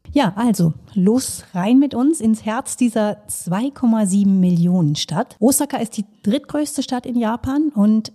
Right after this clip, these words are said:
wenn's ums Essen geht hier, dann müssen wir zuerst mal auf die Dotonbori. Das ist Osakas berühmte Restaurant- und Streetfood-Meile.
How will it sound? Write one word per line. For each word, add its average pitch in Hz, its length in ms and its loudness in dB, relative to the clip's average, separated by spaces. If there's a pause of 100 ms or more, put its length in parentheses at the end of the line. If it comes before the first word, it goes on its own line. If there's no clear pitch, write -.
wenn's 233 640 -2
ums 240 340 2
Essen 226 320 2
geht 156 300 -6
hier, 214 520 -4
dann 254 480 0
müssen 233 220 -2
wir 220 120 -2
zuerst - 360 -6
mal 226 160 0
auf 196 120 -4
die 220 200 -4
Dotonbori. 185 840 2
Das 214 180 -2
ist - 240 -6
Osakas 262 400 -6
berühmte 262 760 0
Restaurant- 233 600 -2
und 240 140 4
Streetfood-Meile. 180 1200 0